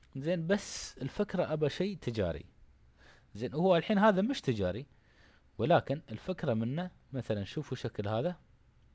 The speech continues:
كيف تشوفونه؟ نبى شيء يدام المطار، ولا أمام المطار مجموعة فنادق وحدائق، وعندنا سكاي سكرابرز لين باكر. شوفوا. هذا بنبدأ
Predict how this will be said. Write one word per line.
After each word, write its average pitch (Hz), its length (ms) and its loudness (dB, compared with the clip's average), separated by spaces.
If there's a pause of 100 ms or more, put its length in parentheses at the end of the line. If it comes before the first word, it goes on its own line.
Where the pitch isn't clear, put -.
(760)
كيف 156 280 -4
تشوفونه؟ 139 460 -6 (720)
نبى 165 380 2 (600)
شيء 208 380 -2
يدام 120 480 0 (1600)
المطار، 113 560 -2
ولا 110 220 -4
أمام 135 280 -2
المطار 101 580 -6 (120)
مجموعة 151 440 -6
فنادق 127 460 -6
وحدائق، 104 640 -6 (560)
وعندنا 104 600 -2
سكاي 139 380 -2
سكرابرز 135 680 -4
لين 127 200 -6
باكر. 87 360 -10
شوفوا. - 360 -12 (1600)
هذا 117 240 0
بنبدأ 131 500 0